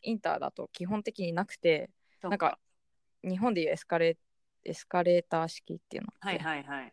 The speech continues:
Speaker 1: エレベーター式？エスカレーター式？
Speaker 2: いや、エスカレーター。
Speaker 1: まあ、なんか、<laughs> エスカレーター。
Speaker 2: <laughs>
Speaker 1: そう、なんか、幼稚園からもう、
Speaker 2: ウケる。
Speaker 1: 高校卒業するまで、別に特に、その、
Speaker 2: うん。
Speaker 1: 成績とかは、あの、重要だけど、その、お受験勉強みたいなのはなく、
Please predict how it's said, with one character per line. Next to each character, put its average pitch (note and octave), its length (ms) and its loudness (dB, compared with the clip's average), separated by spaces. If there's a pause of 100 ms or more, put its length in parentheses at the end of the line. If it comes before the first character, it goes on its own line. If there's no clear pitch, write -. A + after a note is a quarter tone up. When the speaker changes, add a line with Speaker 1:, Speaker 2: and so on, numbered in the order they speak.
(120)
Speaker 1:
エ E3 60 2
レ F#3+ 140 6
ベ A3+ 140 12
ー A3+ 40 0
タ A3 100 -2
ー G#3+ 60 0
式？ G#3+ 360 -8
エ - 60 -6
ス - 60 -18
カ F#3+ 140 -6
レ F#3 100 0
ー F#3 40 0
タ - 120 -2
ー F#3 40 2
式？ F3+ 100 -4
Speaker 2:
い - 40 0
や、 F#3 80 2
エ F3 80 0
ス F3 100 -8
カ G#3+ 160 8
レ G3+ 80 12
ー E3+ 40 4
タ - 60 -2
ー。 - 40 -16
Speaker 1:
ま - 60 -14
あ、 - 20 -6
な G#3 80 4
ん - 20 -6
か、 - 80 -10
<laughs> - 260 -16
エ G#3+ 60 10
ス C4+ 100 8
カ C4+ 140 6
レ A3+ 100 8
ー F#3+ 40 -2
タ D3+ 260 -4
ー。 F#4+ 60 0 (180)
Speaker 2:
<laughs> F#4 280 -14
Speaker 1:
そ A#3+ 80 2
う、 - 20 2
な G3+ 140 2
ん G3 40 0
か、 F3 160 0 (240)
幼 B3+ 140 6
稚 D#4+ 180 4
園 B3 160 -4
か A3 120 -6
ら C4+ 100 0
も - 0 -
う、 B3+ 80 6
Speaker 2:
ウ - 20 0
ケ G#3+ 80 2
る。 E3+ 80 -4 (800)
Speaker 1:
高 D4+ 120 2
校 G#3+ 100 -4
卒 A3 260 -6
業 G#3+ 140 0
す A3+ 100 -6
る G#3+ 80 -4
ま G#3+ 160 0
で、 F#3 340 0
別 F#3 220 -8
に F3 100 -4
特 G3+ 280 -2
に、 E3 100 -8
そ E3 120 -10
の、 D#3 80 -10
Speaker 2:
う - 20 -6
ん。 - 40 -20 (480)
Speaker 1:
成 C#4 180 10
績 G4 260 4
と G#4 100 -2
か G3+ 140 2
は、 G#3 220 6 (160)
あ E3+ 120 -8
の、 D#3 400 -14 (200)
重 F3+ 120 -4
要 F3 140 4
だ E3+ 100 -6
け E3+ 100 -8
ど、 G3+ 280 0 (100)
そ E3+ 100 -10
の、 D3+ 200 -12 (240)
お F#3+ 80 4
受 A3 160 2
験 A#3 180 2
勉 G#3+ 180 0
強 - 120 -6
み C3 100 -12
た F2+ 80 -4
い - 40 -6
な - 40 -10
の - 120 -14
は - 40 -10
な D#3+ 140 -2
く、 F3 400 2